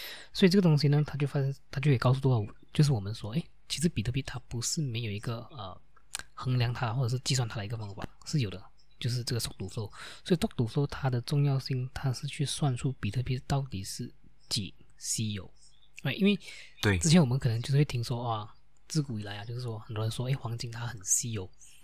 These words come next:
Speaker 1: 然后，呃，银很稀有。对啊，我们大概了解它是稀有，但是几稀有，可能我们，呃，不，不，不晓得。所以通过这个 stock to flow，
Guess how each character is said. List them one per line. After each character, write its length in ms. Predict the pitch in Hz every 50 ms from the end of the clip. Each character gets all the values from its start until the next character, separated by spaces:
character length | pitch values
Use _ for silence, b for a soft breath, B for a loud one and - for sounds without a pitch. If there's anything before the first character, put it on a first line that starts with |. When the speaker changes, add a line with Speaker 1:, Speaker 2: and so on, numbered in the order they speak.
| B B B -
Speaker 1:
然 120 | - 104
后， 300 | 101 - - 120 110 110 107
呃， 100 | 101 95
银 200 | 95 101 113 127
很 160 | 117 120 104
稀 200 | - - - 113
有。 140 | 104 98 95 - - - - -
对 120 | - 139 139
啊， 240 | 131 123 123 - - - -
我 60 | 110
们 140 | 101 98 107
大 100 | 123 117
概 120 | 113 110
了 200 | 104 101 95 101
解 240 | 110 - - 101 101 -
它 140 | - -
是 120 | - - 110
稀 200 | - - - 104
有， 140 | 101 98 - - -
但 100 | 156 151
是 80 | 165
几 220 | 165 - - - 101
稀 220 | - - 127 113
有， 120 | 101 95 - - - - - - - - - - - -
可 100 | - -
能 140 | 110 113
我 60 | 113 101
们， 240 | 101 95 98 120 - - - - - - - -
呃， 280 | - 82 98 73 67 67 - - - - - - - - - - - - - - - - -
不， 140 | - 151 - - - - -
不， 120 | - 165 156
不 180 | - - -
晓 140 | 160 - 104
得。 140 | 95 101 - - - B B B B B B B B B B B B
所 80 | - 185
以 20 |
通 140 | - 165 170
过 100 | 175 170
这 100 | 180 180
个 20 |
stock 120 | - - -
to 140 | 123 113
flow， 260 | 113 135 135 127 127